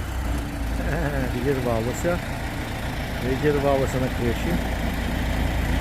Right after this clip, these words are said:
Так,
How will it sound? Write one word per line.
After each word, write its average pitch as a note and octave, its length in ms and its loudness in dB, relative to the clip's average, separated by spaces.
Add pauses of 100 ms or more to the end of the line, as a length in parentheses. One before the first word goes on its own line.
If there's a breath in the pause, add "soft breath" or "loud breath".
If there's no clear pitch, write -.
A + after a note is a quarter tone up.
(3000)
Так, C3 240 6